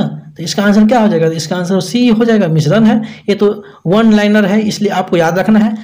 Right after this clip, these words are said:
और अगर आपको इस acarbonic को जो है अगर याद करना है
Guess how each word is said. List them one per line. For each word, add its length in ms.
और 160
अगर 240
आपको 340
इस 160
acarbonic 840
को 140
जो 140
है 140
अगर 280
याद 320
करना 320
है 220